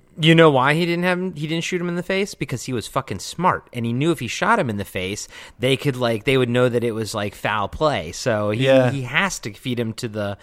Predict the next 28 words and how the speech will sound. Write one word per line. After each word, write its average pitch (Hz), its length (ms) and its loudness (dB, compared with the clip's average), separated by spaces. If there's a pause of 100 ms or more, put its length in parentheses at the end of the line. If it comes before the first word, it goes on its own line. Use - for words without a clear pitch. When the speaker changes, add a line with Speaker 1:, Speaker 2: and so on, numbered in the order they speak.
(360)
Speaker 1:
to 131 120 0
the, 110 120 2
uh, 104 440 0
to 101 120 -16
the 113 100 -4
alligators 104 560 -2
or 98 60 -8
crocodiles, 98 640 -4
uh, 95 240 -8
in 98 120 -6
a 92 60 -8
few 107 200 -8
minutes. 101 300 -6
But 104 320 -6 (340)
honestly, 120 640 2 (540)
it's - 140 -10
because 120 280 -2
he's 92 140 -8
fucking - 260 -2
smart. 110 360 -2
Speaker 2:
If 160 120 4
Speaker 1:
That's 254 100 6
Speaker 2:
it, 208 60 0
Speaker 1:
why. 87 320 -2
Speaker 2:
if 151 160 -2
it 247 60 6
was 208 220 6
me, 180 460 6